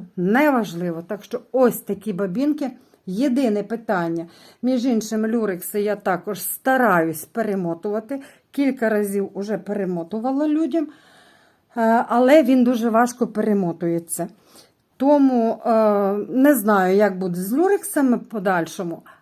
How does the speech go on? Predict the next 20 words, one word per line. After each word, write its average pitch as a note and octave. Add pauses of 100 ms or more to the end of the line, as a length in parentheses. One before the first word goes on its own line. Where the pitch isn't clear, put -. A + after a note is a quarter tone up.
але B3
з -
паєтками A#3
теж B3
бувають A3
моменти, G3+ (320)
тому A#3+
що C4
коли B3
перемотую, G#3 (140)
е, F#3
з F3
паєтками G#3
пряжу, B3+
вона G3
чіпляється. E3 (1120)
Паєточки C#4
зачіплюються A#3
за A3
люрекс. F#3